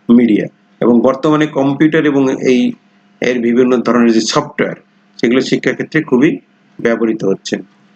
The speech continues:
আহ, এরপরে আমরা জানবো শিক্ষাক্ষেত্রে আইসিটি ও তথ্য যোগাযোগ প্রযুক্তির কিভাবে ব্যবহার করা যায়? প্রশ্নটি মূলত আগে আসবে। আহ, বিজ্ঞানের ক্ষেত্রে কিভাবে আইসিটি প্রযুক্তি ব্যবহার করা যায়, এই প্রশ্নটি আমরা রাখবো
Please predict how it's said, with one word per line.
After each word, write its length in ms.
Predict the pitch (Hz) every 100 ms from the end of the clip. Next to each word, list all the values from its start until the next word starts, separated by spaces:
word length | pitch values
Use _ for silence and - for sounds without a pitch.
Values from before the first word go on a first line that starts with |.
| _ _ _
আহ, 240 | 110 107 104 -
এরপরে 420 | 156 156 165 165
আমরা 220 | 156 156
জানবো 340 | 147 147 151
শিক্ষাক্ষেত্রে 540 | 156 156 160 147 - 143
আইসিটি 440 | 127 - 131 127 - _ _ -
ও 100 | 123
তথ্য 380 | - 139 - 127
যোগাযোগ 360 | 127 123 123
প্রযুক্তির 680 | 117 127 113 113 - 117 104 - _ _ -
কিভাবে 380 | 147 131 127
ব্যবহার 360 | 107 107 95 90
করা 200 | - 92
যায়? 140 | 87
প্রশ্নটি 440 | 92 135 135 143 143
মূলত 240 | 135 127
আগে 220 | 113 107
আসবে। 260 | 104 101 135 202 _ _ _ _ -
আহ, 260 | 113 113
বিজ্ঞানের 440 | 104 131 143 143 131
ক্ষেত্রে 320 | 139 - 143
কিভাবে 380 | 143 127 127 123
আইসিটি 320 | 117 117 131
প্রযুক্তি 420 | 120 117 117 -
ব্যবহার 320 | 110 107 104
করা 180 | - 101
যায়, 140 | 101 123
এই 120 | 135
প্রশ্নটি 400 | - 120 147 127
আমরা 220 | 127 123
রাখবো 420 | 117 120 123 165